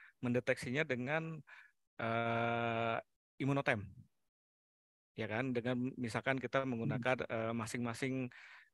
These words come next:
Speaker 1: eh, spesifik, eh, monoklonal antibody begitu, lalu kita resekkan, kita lihat berapa yang bisa nempel gitu ya dari ininya. Tapi kan, eh, probabilitasnya kan istilahnya akan bias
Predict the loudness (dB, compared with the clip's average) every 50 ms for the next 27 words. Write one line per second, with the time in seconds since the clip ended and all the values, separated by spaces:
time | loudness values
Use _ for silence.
0 | _ -4 -2 0 0 2 2 2 2 2 2 0 0 -2 -2 0 0 0 0 -2
1 | -2 -4 -6 -6 _ _ -6 -2 0 2 2 2 2 0 0 -2 -2 -2 -2 0
2 | 0 0 -2 -2 -2 -2 -2 -2 -2 0 0 2 2 0 0 -4 -8 -8 -6 -4
3 | 0 0 2 2 2 2 0 -2 -4 -4 -4 -2 -2 -2 -2 -4 -4 -4 -2 0
4 | 0 -2 -2 -2 -2 -2 0 2 4 4 4 4 2 _ _ _ -20 -20 -20 -14
5 | -6 -2 -2 -2 0 0 0 -2 -2 _ _ _ _ _ -2 0 2 2 2 0
6 | -2 -2 -2 -2 0 0 0 2 2 4 6 6 6 6 4 0 0 0 2 2
7 | 2 2 0 -2 -2 -4 -4 -4 -2 -2 -2 -2 -2 -2 -4 -4 -4 -2 0 0
8 | 0 -2 -4 -12 -16 -18 -18 -20 -20 -20 _ _ 2 4 6 6 6 6 4 4
9 | 4 4 4 4 4 4 4 2 2 2 2 2 2 2 2 0 2 2 0 0
10 | -2 -4 -6 -8 -8 _ _ _ -8 -4 0 2 4 2 2 0 -8 _ -6 -2
11 | 0 0 0 0 -2 -6 -14 _ _ _ _ -2 0 2 2 2 0